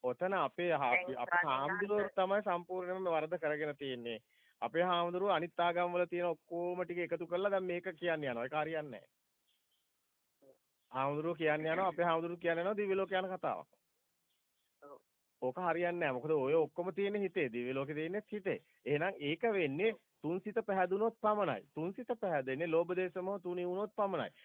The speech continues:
Speaker 1: සබ්බ පාපස්සාකරණම් කියන්නේ සියලු සිතුවිලි අකුසල්.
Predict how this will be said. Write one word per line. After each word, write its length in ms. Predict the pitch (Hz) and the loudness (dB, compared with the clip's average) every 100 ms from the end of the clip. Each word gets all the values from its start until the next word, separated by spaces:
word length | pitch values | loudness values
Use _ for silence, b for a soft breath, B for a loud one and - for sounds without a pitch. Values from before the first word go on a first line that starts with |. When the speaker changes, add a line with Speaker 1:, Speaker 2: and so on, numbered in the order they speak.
| B | B
Speaker 1:
සබ්බ 380 | - 139 151 226 | -4 -2 0 2
පාපස්සාකරණම් 960 | 202 202 220 220 220 208 214 185 160 139 | 4 4 2 2 2 2 0 2 2 2
කියන්නේ 300 | 143 214 220 | 0 0 -2
සියලු 320 | 165 170 220 | -2 -2 -2
සිතුවිලි 460 | 185 151 160 180 226 | -6 -8 -6 -4 -4
අකුසල්. 480 | 214 240 - 101 | -4 -4 -2 -4